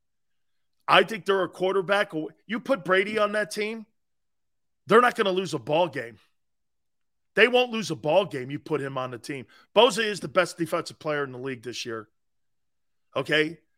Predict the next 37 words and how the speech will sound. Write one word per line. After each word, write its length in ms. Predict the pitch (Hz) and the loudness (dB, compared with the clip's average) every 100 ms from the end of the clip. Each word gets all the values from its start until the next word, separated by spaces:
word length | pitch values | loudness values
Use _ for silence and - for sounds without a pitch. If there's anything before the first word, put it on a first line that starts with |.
| _ | _
But 80 | 151 | -6
the 100 | 156 | 0
Niners, 440 | 170 208 175 - - _ | 2 2 0 -4 -12 _
dude, 200 | - 226 | -4 0
get 180 | 240 247 | 0 2
this. 260 | 214 - - _ _ | -2 -4 -10 _ _
So 140 | 214 | 0
look 220 | 208 277 | 0 0
at 60 | 302 | 0
what 120 | 311 | 2
the 100 | 220 | 2
Niners 340 | 190 202 190 | 2 2 0
have. 320 | - 120 104 _ _ _ _ _ _ | -4 -8 -10 _ _ _ _ _ _
The 80 | 180 | 2
Niners 320 | 190 269 247 | 2 2 2
have 180 | 202 147 | 0 0
a 60 | 143 | -4
superior 580 | - - 214 254 269 | -8 -4 0 2 0
defensive 680 | 233 170 139 196 196 180 123 | -2 -8 -6 -2 0 -2 -4
back. 380 | 147 139 143 - _ _ _ _ _ _ | 0 0 -2 -10 _ _ _ _ _ _
They 80 | 196 | 0
got 180 | 202 - | 0 0
Fred 280 | 208 277 190 | 0 0 0
Warner 380 | 170 226 190 143 | 0 0 0 -4
at 100 | - _ _ | -10 _ _
backer, 400 | 120 - 123 135 _ _ - | -10 -8 -12 -12 _ _ 2
and 240 | 247 247 | 2 2
they 120 | 226 | -2
got 340 | 165 196 190 - - | 0 2 2 -2 -16
Bosa 600 | 131 180 202 170 143 127 - _ _ _ | 4 6 6 2 -4 -4 -8 _ _ _
in 120 | 196 | 2
the 100 | 202 | 2
defensive 540 | 165 196 - 165 156 123 | -2 -4 0 0 0 -4
line, 360 | 160 151 127 123 _ _ | -2 0 -2 -10 _ _
and 180 | 196 214 | 2 4
they've 220 | 220 214 | 4 0
got 240 | 202 185 | 2 2